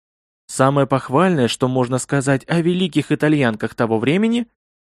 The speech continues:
это о их мужественном духе, мужественных сердцах.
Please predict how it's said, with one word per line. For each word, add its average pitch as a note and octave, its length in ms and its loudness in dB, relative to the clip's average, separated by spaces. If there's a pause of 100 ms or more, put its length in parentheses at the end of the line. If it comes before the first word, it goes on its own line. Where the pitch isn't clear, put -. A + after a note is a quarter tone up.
(160)
это G#3 520 4
о C3 200 0
их A#2+ 220 0
мужественном C3+ 800 -2
духе, E3+ 420 -2 (320)
мужественных C3 640 0
сердцах. C3+ 580 -2